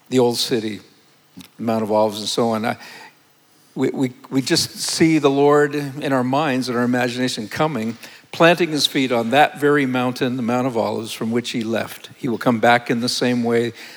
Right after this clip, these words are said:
the scriptures say. And in, and in Zechariah chapter fourteen says that they, he will plant his feet. This is before Jesus came, a prophecy. He will plant his feet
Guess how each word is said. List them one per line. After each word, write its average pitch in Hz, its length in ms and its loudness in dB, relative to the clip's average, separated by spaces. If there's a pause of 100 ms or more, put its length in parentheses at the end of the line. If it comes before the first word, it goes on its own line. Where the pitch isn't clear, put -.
the - 80 -4
scriptures 127 420 -2
say. 139 180 4
And 127 100 2
in, 120 260 -2 (180)
and 127 120 2
in 117 80 0
Zechariah 139 440 2
chapter 139 280 -4
fourteen 147 420 -4
says 156 340 2 (300)
that 151 180 2 (320)
they, 147 180 4
he 156 220 0
will 170 200 0
plant 147 320 -2
his 147 200 0
feet. 131 400 -4
This 143 100 -4
is 165 80 -10
before 156 400 0
Jesus 131 380 -4
came, 107 320 -6
a 120 40 -14
prophecy. 127 540 0
He 113 100 -6
will 156 120 -2
plant 151 320 -2
his 117 120 -2
feet 117 300 -4